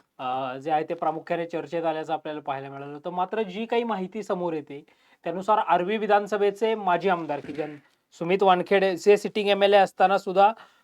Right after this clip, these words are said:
सुमित वानखेडेंना त्या ठिकाणी तिकीट दिलं गेलं आणि दादाराव केचेंचा पत्ता कट झाला. दादाराव केचेंना, अं,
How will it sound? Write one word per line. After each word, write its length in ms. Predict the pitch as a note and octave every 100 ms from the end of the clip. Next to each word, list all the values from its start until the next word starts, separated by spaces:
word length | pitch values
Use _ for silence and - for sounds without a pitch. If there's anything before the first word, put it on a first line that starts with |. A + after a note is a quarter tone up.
| _
सुमित 260 | G3 G3 A3+
वानखेडेंना 580 | A3 G#3 G#3+ G#3+ G#3 G#3+
त्या 120 | G#3
ठिकाणी 300 | G3 G3 G3+
तिकीट 320 | G3 F3+ F#3
दिलं 280 | F3+ F3+ F3
गेलं 220 | E3+ E3+
आणि 260 | F3+ E3+ F3+
दादाराव 320 | E3 E3 E3
केचेंचा 420 | E3+ E3 E3 E3
पत्ता 320 | F3 D#3+ - E3 -
कट 180 | E3+
झाला. 280 | E3 D#3+ E3+ F3+ - _ _ D3+
दादाराव 380 | E3 F3 F3+
केचेंना, 680 | F#3 F#3 F3+ F3+ F3+ F#3 F#3
अं, 520 | G3 - D#3 D#3 D3+